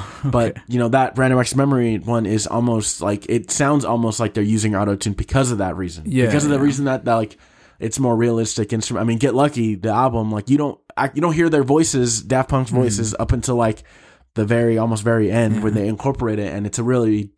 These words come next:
Speaker 2: cool and cool moment in the, in the whole song. And
Speaker 1: Yeah.
Speaker 2: a lot of the album is, is that way too. But, um, yeah. What do you think about that?
Speaker 1: Uh, yeah,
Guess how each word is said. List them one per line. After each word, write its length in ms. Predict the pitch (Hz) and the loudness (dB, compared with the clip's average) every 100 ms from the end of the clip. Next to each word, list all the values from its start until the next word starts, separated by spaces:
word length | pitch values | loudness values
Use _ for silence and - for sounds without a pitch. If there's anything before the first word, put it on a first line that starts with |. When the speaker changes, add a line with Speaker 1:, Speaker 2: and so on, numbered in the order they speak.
| - | -2
Speaker 2:
cool 420 | - 160 123 110 | 2 2 2 -2
and 260 | 104 104 92 | -4 -6 -6
cool 180 | 143 131 | -4 -4
moment 360 | 127 127 101 | -4 -4 -2
in 180 | 113 120 | -2 -2
the, 100 | 104 | -4
in 180 | - 113 | -4 -6
the 60 | 107 | -4
whole 180 | 117 | -6
song. 360 | - 117 113 98 - | -2 0 0 0 -2
And 240 | 107 135 | 2 2
Speaker 1:
Yeah. 260 | 110 104 127 - _ | 2 0 -4 -10 _
Speaker 2:
a 60 | 120 | 0
lot 140 | 117 | 2
of 60 | 117 | 2
the 40 | |
album 260 | 107 113 110 | 2 2 2
is, 140 | 104 | 0
is 180 | - 107 | 0 0
that 180 | 107 90 | 0 0
way 140 | 95 | -2
too. 400 | 90 - 110 90 - _ | -2 0 0 -2 -10 _
But, 240 | - 90 - | -8 -8 -8
um, 300 | - 90 78 98 _ _ _ | -8 -10 -10 -20 _ _ _
yeah. 180 | 95 87 - _ _ | -6 -6 -8 _ _
What 40 | - | 0
do 60 | 110 | 2
you 40 | |
think 140 | 113 | 2
about 180 | 107 92 | 0 2
that? 280 | 104 95 - - _ - - - _ _ _ | 0 -2 -6 -20 _ -20 -20 -20 _ _ _
Speaker 1:
Uh, 220 | 131 131 123 - _ _ _ - | 2 2 2 -4 _ _ _ -4
yeah, 480 | 117 117 110 107 | 0 2 2 2